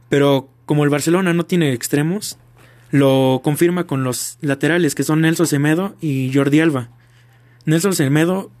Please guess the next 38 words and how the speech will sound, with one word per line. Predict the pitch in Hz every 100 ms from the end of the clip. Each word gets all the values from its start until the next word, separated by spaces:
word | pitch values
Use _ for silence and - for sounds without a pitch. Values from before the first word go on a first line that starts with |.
| - _ _ _ -
sabemos | - 147 160 170
que | 147
es |
un | 156
buen | 151
jugador, | 151 139 131 147 165 - _ _ _ _ _ _ _ _ -
pero | 160 165 160 170
no, | 233 147 151 151 147 139 135 - _ _ _ _ _ _ -
no | 156
puede | 185 180
defender | 151 139 135 151 175 170
y | 143
atacar | 135 131 151
a |
la | 151
misma | 135 139 127
vez. | 135 156 - - _ _ _ - - -
Y | 190 143
apar-, | 143 156 160 180
y | 143 143 - _ _ _ _ -
si | - 147
Sergi | - 208 214
Roberto | 160 170 180
no | 180 185
lo |
apoya, | 160 170 170 170
¿cómo | - 160 147
puede | - 151
hacer | 139 147
esto? | 170 - 127 - _ _ _ _ _ -
En | 160
el | 151
segundo | 143 156 208 202
tiempo | 196 185 220 220 -
cambiaron | 147 156 170
a | 135
Sergi | 147 147
Roberto. | 135 139 160 175 139